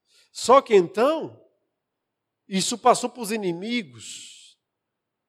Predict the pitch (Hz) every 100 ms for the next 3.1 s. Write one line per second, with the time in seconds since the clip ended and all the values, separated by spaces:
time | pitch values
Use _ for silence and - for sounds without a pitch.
0 | _ - 165 190 185 302 339 277 202 196
1 | 170 208 294 262 151 135 156 180 214 226
2 | 185 160 131 240 311 247 135 - - -